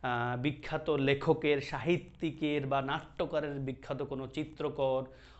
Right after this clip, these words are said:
অথবা লিখনী সাহিত্যকর্মকে বোঝায়। পিকাসো একজন বিখ্যাত চিত্রকর, আপনারা জানেন। পিকাসোর এই চিত্রকর্ম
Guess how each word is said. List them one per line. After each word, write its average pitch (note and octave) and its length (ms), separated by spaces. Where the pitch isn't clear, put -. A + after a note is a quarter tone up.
অথবা C3 320
লিখনী C#3 600
সাহিত্যকর্মকে C3+ 760
বোঝায়। A2+ 380
পিকাসো D#3 380
একজন C#3 260
বিখ্যাত C3+ 520
চিত্রকর, D3+ 400
আপনারা C3 240
জানেন। B2+ 340
পিকাসোর D#3 440
এই D3+ 60
চিত্রকর্ম D3+ 840